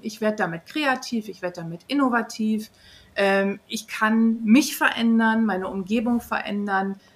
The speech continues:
alles so gestalten, wie meine immer neuen Erkenntnisse m-, mich, ähm, äh, äh, äh, also dazu inspirieren, irgendwie, beziehungsweise mich sogar auffordern, das zu tun,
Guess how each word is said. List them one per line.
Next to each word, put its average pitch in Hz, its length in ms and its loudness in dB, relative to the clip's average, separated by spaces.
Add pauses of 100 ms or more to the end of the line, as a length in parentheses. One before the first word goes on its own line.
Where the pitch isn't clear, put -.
(200)
alles 269 600 4 (160)
so 247 800 2
gestalten, 226 1400 0
wie 233 300 4
meine 208 480 2
immer 254 400 2
neuen 208 420 2
Erkenntnisse 208 1160 -4 (320)
m-, 196 200 -6
mich, 196 480 -6
ähm, 180 380 -2 (380)
äh, 190 100 -6
äh, 175 960 -2
äh, 247 60 -14 (800)
also 185 300 -2 (100)
dazu 208 240 -4
inspirieren, 247 920 2
irgendwie, 214 260 -2
beziehungsweise 196 560 -2
mich 190 140 -4
sogar 175 260 -2
auffordern, - 640 0
das - 200 -12
zu - 100 -14
tun, 139 400 -12